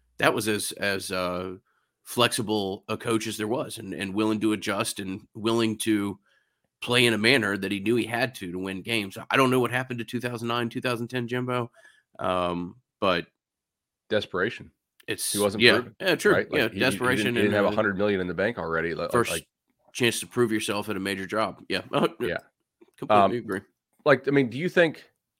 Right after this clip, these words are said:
Speaker 2: I, I don't think there's any way that, that, that Mike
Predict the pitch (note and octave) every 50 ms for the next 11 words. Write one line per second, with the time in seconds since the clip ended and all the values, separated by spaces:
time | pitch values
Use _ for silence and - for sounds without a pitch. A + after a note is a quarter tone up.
0 | _ _ _ _ _ _ _ _ _ _ _ _ _ _ - - - _ _ _
1 | _ _ - _ _ _ _ _ _ _ _ _ _ _ _ _ _ _ _ _
2 | _ _ _ _ _ _ _ _ _ _ _ _ _ _ _ A#2+ B2+ C3+ B2 C3
3 | A#2 A#2+ G#2+ G2+ A2+ A2 G#2+ F#2+ G2+ G2 G2 F#2+ F2+ F2 F2+ - - F2+ F2+ -
4 | - F2+ E2 D#2 E2 F2 F2 E2+ E2